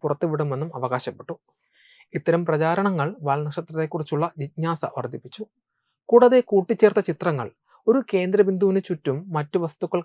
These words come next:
കറങ്ങുന്നതായി തോന്നലുണ്ടാക്കുന്നുവെന്നും വാൽനക്ഷത്രത്തിൽ നിന്നുള്ള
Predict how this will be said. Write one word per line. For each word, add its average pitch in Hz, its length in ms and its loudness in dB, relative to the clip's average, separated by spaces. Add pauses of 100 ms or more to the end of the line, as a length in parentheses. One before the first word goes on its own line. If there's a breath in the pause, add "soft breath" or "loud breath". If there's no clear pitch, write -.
കറങ്ങുന്നതായി 160 720 -2
തോന്നലുണ്ടാക്കുന്നുവെന്നും 156 1040 -2 (160)
വാൽനക്ഷത്രത്തിൽ 170 640 0
നിന്നുള്ള 175 380 -2